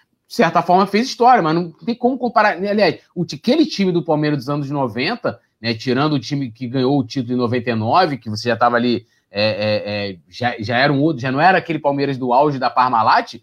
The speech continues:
não dá nem pra, pô, o Palmeiras tinha Rivaldo, Roberto Carlos, Edmundo no auge, cara, era um puta do time, Antônio Carlos,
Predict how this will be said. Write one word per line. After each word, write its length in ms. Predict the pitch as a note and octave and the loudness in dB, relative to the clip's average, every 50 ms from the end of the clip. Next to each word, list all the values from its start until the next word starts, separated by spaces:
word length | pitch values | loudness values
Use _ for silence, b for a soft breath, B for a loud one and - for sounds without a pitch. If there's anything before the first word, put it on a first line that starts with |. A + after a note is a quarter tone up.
| _ _ _ _ | _ _ _ _
não 140 | G#3+ B3+ B3 | -8 0 2
dá 180 | G3+ F3+ F3 | 2 4 4
nem 160 | F3 F3 F#3 | 2 0 -2
pra, 140 | F#3 A3+ A#3 | 0 -2 -4
pô, 200 | A#3 - - E3 | -4 -2 -2 -2
o 40 | B2 | 0
Palmeiras 260 | G#2+ B2 C3 F3 F#3 | 0 0 0 0 -2
tinha 140 | - B3 A#3 | -2 -2 0
Rivaldo, 560 | G#3 C#4 B3+ F#3+ D#3 E3+ F3 F#3+ F3+ D3+ C#3+ | 0 0 0 2 4 4 4 4 4 2 -2
Roberto 420 | B2 C3 B2 A#2 C#3 C#3 - - F#3 | -4 -4 -4 -4 -6 -8 -8 -12 -18
Carlos, 640 | - - D3 D#3 E3+ E3 C#3+ C3+ B2 G#2+ G#2 - _ _ _ _ _ | -6 0 2 4 4 4 4 2 -2 -4 -6 -8 _ _ _ _ _
Edmundo 680 | - C#3+ D3+ A#2+ D3 F#3+ F#3 E3 E3 F#3 G#3+ A#3 F#3 F#3 | -4 -4 -2 0 2 2 2 2 4 4 4 4 2 2
no 180 | F3 D#3+ D3 | 0 0 2
auge, 640 | C#3 C#3 E3 F#3 F#3+ F3 D3+ A#2 B2+ B2 G#2+ G2 - _ _ _ _ _ | 4 6 6 6 4 4 0 -2 -4 -6 -6 -6 -10 _ _ _ _ _
cara, 280 | _ - G3+ C#3+ B2 B2+ | _ 2 2 2 2 2
era 80 | B2+ D3+ | 0 0
um 180 | D#3 G#3+ G#3+ | -2 -2 0
puta 260 | G#3+ G#3+ C#4 E4 C#4+ | 2 4 4 4 4
do 140 | A#3 F#3 D#3+ | 2 0 -2
time, 320 | C#3 - - D#3+ D3+ D3 C#3 | -4 -6 -8 -8 -6 -6 -6
Antônio 280 | C3 - E3+ F#3+ G#3+ | -6 -6 -6 -6 -6
Carlos, 760 | - - E3 D#3 E3+ G3+ G3+ F3 D3 C#3 B2 A2 G#2 - - | -6 -6 -2 0 2 2 2 2 0 -2 -4 -6 -6 -8 -12